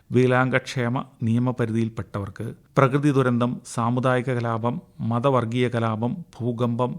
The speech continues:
വ്യാവസായിക ദുരന്തം മുതലായവയ്ക്കിരയായവർക്ക്, വ്യാവസായിക തൊഴിലാളികൾക്ക്,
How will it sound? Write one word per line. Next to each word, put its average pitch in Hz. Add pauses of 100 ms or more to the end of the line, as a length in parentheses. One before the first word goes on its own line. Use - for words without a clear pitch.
(120)
വ്യാവസായിക 117
ദുരന്തം 113 (180)
മുതലായവയ്ക്കിരയായവർക്ക്, 107 (240)
വ്യാവസായിക 127
തൊഴിലാളികൾക്ക്, 107